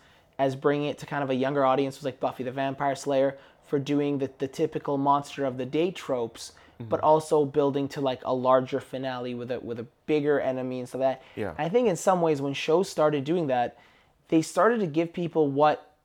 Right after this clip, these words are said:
Speaker 1: is missing in movies, but you get in books, which is a longer time with your, with your characters. You
Speaker 2: Yeah.
Speaker 1: don't get, you don't get fifty hours of, of screen time with your movie characters, but you can get fifty hours out of a book, and you can get fifty hours out of, you know, eight seasons of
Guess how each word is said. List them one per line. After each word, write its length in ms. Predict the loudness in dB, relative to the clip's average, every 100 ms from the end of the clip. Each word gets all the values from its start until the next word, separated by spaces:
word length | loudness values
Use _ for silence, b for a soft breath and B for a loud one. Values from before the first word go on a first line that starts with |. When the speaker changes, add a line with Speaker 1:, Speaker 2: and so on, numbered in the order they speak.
| -2
Speaker 1:
is 180 | -2 0
missing 520 | -2 -2 -2 -4 -4
in 200 | -2 -2
movies, 460 | -2 -2 -4 -6 -6
but 180 | -6
you 140 | -4 -2
get 180 | -2 -2
in 160 | -2
books, 320 | 0 0 -2
which 180 | -12 -10
is 140 | -10 -6
a 60 | -6
longer 680 | -4 -2 0 2 0 -4
time 400 | -6 -10 -10 -8
with 240 | -10 -12 -12
your, 140 | -12 -10
with 180 | -12 -10
your 80 | -8
characters. 560 | -6 -6 -6 -20 -20 -20 b b b b -20 -8
You 280 | -2 4
Speaker 2:
Yeah. 100 | 6
Speaker 1:
don't 100 | 6
get, 400 | 6 2 0 -6 _
you 100 | 0
don't 100 | 2
get 140 | 2 0
fifty 300 | -4 -2 0
hours 380 | 4 4 2 -2
of, 180 | -6 -6
of 180 | -8 -8
screen 320 | -8 -6 -4
time 240 | -6 -8
with 100 | -8
your 100 | -6
movie 260 | -2 0 -2
characters, 520 | -2 -2 0 -2 -4 b b b b
but 100 | -2
you 60 | 0
can 60 | 0
get 60 |
fifty 220 | -2 -2
hours 180 | 0 0
out 80 | -4
of 80 | 0
a 20 |
book, 200 | 0 0
and 100 | -4
you 60 | -6
can 60 |
get 80 | -8
fifty 260 | -8 -6 -4
hours 240 | -2 -2
out 120 | -4
of, 160 | -4 -8 -10
you 100 | -10
know, 160 | -8 -4
eight 200 | -4 -4
seasons 520 | -6 -4 -4 -6 -12
of 240 | -10 -10